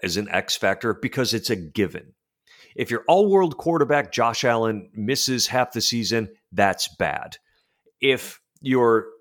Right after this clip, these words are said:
shiny new defensive end, Von Miller, isn't on the field for a significant period of time, that's bad. We all know that. That's not a variable.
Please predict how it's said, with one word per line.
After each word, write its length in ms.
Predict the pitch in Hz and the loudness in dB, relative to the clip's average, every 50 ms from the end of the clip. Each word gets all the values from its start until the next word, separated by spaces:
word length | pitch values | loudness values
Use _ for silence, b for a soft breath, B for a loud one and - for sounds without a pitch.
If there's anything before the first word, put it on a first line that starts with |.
| _ - | _ -4
shiny 600 | - - - - - - 160 151 185 190 196 196 | -2 0 0 0 0 0 0 0 0 0 -2 -2
new 200 | 180 175 180 175 | 0 0 0 0
defensive 680 | 139 131 117 - - - 139 143 147 - - 147 113 | 0 0 -2 -2 -2 -2 -2 -2 -2 -2 -4 -2 0
end, 400 | 123 120 117 117 113 117 107 95 - _ _ | 0 0 0 0 -2 -4 -8 -12 -14 _ _
Von 320 | 107 82 104 117 135 139 | -4 0 2 2 2 0
Miller, 260 | 127 131 127 127 127 - | -2 -2 -2 -2 -2 -2
isn't 300 | - 120 107 107 120 120 | 0 -2 0 0 0 0
on 120 | 120 120 | -2 -2
the 60 | 123 | -2
field 460 | 113 - - 120 110 107 101 104 92 | -4 -4 -2 0 2 2 2 0 -2
for 240 | 87 - - 110 104 | -4 -4 0 0 0
a 60 | 101 | 0
significant 600 | - - - 107 90 95 117 113 - - 120 110 - | 0 -2 -4 -6 -6 -6 -6 -6 -6 -6 -6 -6 -6
period 260 | - 131 131 127 120 | -4 -4 -2 -2 -4
of 80 | 113 - | -4 -6
time, 380 | - 113 113 110 113 113 107 - b b b b | -4 -4 -2 -2 -2 -4 -6 -10 b b b b
that's 340 | 92 90 107 98 98 - - - | -6 -2 0 0 0 -2 -4 -6
bad. 420 | - - 87 78 76 76 73 - B B B B | -4 -2 -2 0 -2 -4 -6 -12 B B B B
We 120 | 113 - | -8 -4
all 260 | - 113 113 120 117 | 0 2 2 2 2
know 120 | 117 113 104 | 0 0 0
that. 200 | 95 92 - - b b b b b | 0 -2 -4 -4 b b b b b
That's 360 | - 123 139 151 - - - | 2 2 2 2 2 0 -2
not 300 | - 113 120 117 117 113 | -2 0 0 2 2 2
a 100 | 113 113 | 2 2
variable. 680 | 101 82 76 104 101 98 95 90 85 82 - 78 78 _ | 0 0 0 2 2 2 2 0 -2 -4 -8 -12 -16 _